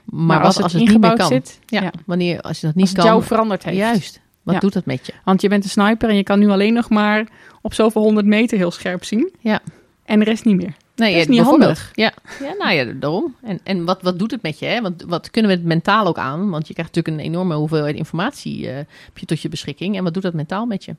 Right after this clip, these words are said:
Speaker 2: Ja.
Speaker 1: Dat weten we niet, hè? Dus
Speaker 2: Mhm.
Speaker 1: het klinkt allemaal helemaal leuk en het klinkt heel stoer. En het is, maar het heeft ook
Speaker 2: Spannend.
Speaker 1: echt wel een schaduwkant.
Speaker 2: Oeh.
Speaker 1: Jazeker. En daar
Speaker 2: Ja.
Speaker 1: moeten we natuurlijk ook, eh, niet voor, eh, weg, eh,
Speaker 2: Nee.
Speaker 1: voor, voor, voor
Speaker 2: Dat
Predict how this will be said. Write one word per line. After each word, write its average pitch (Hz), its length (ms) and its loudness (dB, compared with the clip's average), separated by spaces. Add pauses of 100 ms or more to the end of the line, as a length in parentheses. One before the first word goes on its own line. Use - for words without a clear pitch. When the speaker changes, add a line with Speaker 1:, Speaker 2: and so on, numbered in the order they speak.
Speaker 2:
Ja. - 120 -4 (260)
Speaker 1:
Dat 226 120 -14
weten 233 240 -8
we 127 60 -12
niet, 123 160 -16
hè? 214 180 -12
Dus 202 140 -14
Speaker 2:
Mhm. 214 180 0 (120)
Speaker 1:
het - 120 -16
klinkt 254 240 -4
allemaal 208 180 0
helemaal 175 240 0
leuk 254 300 2
en 185 80 -4
het 160 120 -6
klinkt 180 180 -12
heel 226 140 -2
stoer. 262 380 -6
En - 120 -8
het 170 160 -6
is, 175 100 -12
maar 151 120 -4
het 156 100 -6
heeft 147 200 -6
ook 143 80 -8
Speaker 2:
Spannend. 294 260 -2
Speaker 1:
echt 294 80 0
wel 160 140 -4
een 160 200 -6 (200)
schaduwkant. 175 960 -6 (180)
Speaker 2:
Oeh. 190 320 -4 (200)
Speaker 1:
Jazeker. 196 680 -2
En 175 240 -8
daar 151 80 -2
Speaker 2:
Ja. 175 60 0
Speaker 1:
moeten 156 180 -6
we 143 60 -8
natuurlijk 147 280 -12
ook, - 220 -20
eh, 135 80 -12
niet 151 160 -8
voor, 143 260 -8
eh, 139 160 -8
weg, 143 240 -10
eh, 147 80 -12 (540)
Speaker 2:
Nee. 208 120 -10 (260)
Speaker 1:
voor, - 220 -20
voor, - 220 -16
voor 151 140 -8
Speaker 2:
Dat - 20 -14